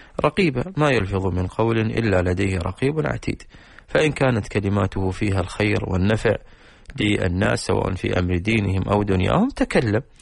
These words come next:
وإلا سكت. فأن يسكت و-، ولا، آه، فأن يسكت عن الشر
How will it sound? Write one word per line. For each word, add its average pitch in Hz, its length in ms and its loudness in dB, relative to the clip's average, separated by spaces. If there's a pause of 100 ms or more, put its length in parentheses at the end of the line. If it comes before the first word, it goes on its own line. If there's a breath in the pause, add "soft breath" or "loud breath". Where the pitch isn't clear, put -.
(580 loud breath)
وإلا 123 600 2
سكت. - 480 -6 (460)
فأن 98 360 2
يسكت 117 520 -2 (460)
و-، 92 600 -2 (240)
ولا، 107 560 2 (500 soft breath)
آه، 90 680 0
فأن 104 240 0
يسكت 110 400 0
عن 95 440 2 (240)
الشر - 440 0